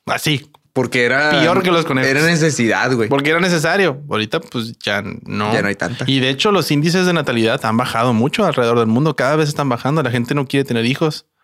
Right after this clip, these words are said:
Speaker 1: porque está más difícil.
Speaker 2: <laughs> Uh.
Speaker 1: So-, porque hoy en día es más difícil sobrevivir con un hijo, pues. Porque si te vas hasta, porque ¿qué pasa? Si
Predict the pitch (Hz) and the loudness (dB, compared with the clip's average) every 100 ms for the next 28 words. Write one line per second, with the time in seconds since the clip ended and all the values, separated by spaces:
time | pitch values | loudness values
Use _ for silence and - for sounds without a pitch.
0 | _ _ _ 110 113 117 - - 117 123 | _ _ _ -6 -2 -4 -2 -2 2 2
1 | 147 165 185 180 147 151 175 185 466 392 | 2 0 0 0 2 2 2 4 4 2
2 | - - 160 170 151 151 202 208 202 185 | -2 -4 -2 0 2 2 2 2 2 2
3 | 160 - _ _ _ _ _ - 135 143 | 0 -4 _ _ _ _ _ -4 0 2
4 | 147 165 165 170 175 170 143 120 117 139 | 2 0 0 0 0 0 2 2 2 0
5 | - - 147 147 139 175 - - - - | -4 -2 0 2 2 0 -2 -6 -10 -16
6 | - _ _ _ _ _ - 175 175 160 | -18 _ _ _ _ _ -4 -2 0 0
7 | 156 - - 165 156 185 185 - 156 170 | -2 -6 -2 2 2 2 -2 -2 -2 -2
8 | - 151 139 123 - 156 160 202 208 202 | -2 0 2 0 0 -2 0 0 0 0
9 | 190 127 - 143 135 | 0 -2 -2 -2 -4